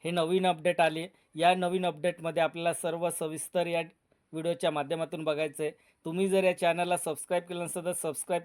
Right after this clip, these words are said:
करून घ्या आणि बेल आयकॉन प्रेस करायला विसरू नका. अशीच नवनवीन व्हिडिओची अपडेट तुमच्यापर्यंत पोहोचत राहील.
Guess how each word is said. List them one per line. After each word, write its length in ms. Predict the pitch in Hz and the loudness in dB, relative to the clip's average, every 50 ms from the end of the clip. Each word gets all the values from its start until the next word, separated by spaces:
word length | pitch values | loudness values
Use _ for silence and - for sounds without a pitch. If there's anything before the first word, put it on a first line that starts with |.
| - | -4
करून 180 | 180 170 170 170 | -6 -6 -4 -2
घ्या 160 | 165 165 165 - _ _ _ _ - | 0 0 -2 -2 _ _ _ _ -8
आणि 180 | 139 156 170 | -6 -6 -4
बेल 240 | 165 147 165 175 175 | -4 0 0 2 2
आयकॉन 260 | 175 170 - 175 170 | 2 0 -2 -4 -6
प्रेस 260 | 165 - 175 170 - - | -4 -2 -2 -2 -2 -2
करायला 300 | - 160 160 156 165 165 | 0 0 0 0 -2 -4
विसरू 220 | 147 - 175 151 | -6 -8 -6 -6
नका. 280 | 156 147 - 156 151 165 - _ _ _ _ _ - - | -6 -4 -2 -2 -2 -2 -4 _ _ _ _ _ -4 -4
अशीच 360 | 151 156 - - 185 180 175 | -4 -2 -2 -2 -4 -2 -2
नवनवीन 260 | 175 175 170 170 170 | -2 0 0 0 0
व्हिडिओची 380 | 165 170 165 165 160 - - 165 | -2 0 0 -2 -2 -2 -2 -4
अपडेट 360 | 151 147 139 160 160 - - | -4 -2 -4 -4 -4 -4 -6
तुमच्यापर्यंत 600 | 160 151 143 165 160 151 - 151 151 147 147 156 | -8 -6 -2 -2 -2 -2 0 0 0 0 0 -2
पोहोचत 480 | 156 143 156 151 147 147 - 160 143 - | -4 -4 -2 -4 -4 -2 -2 -4 -2 0
राहील. 180 | 147 147 143 | 0 0 0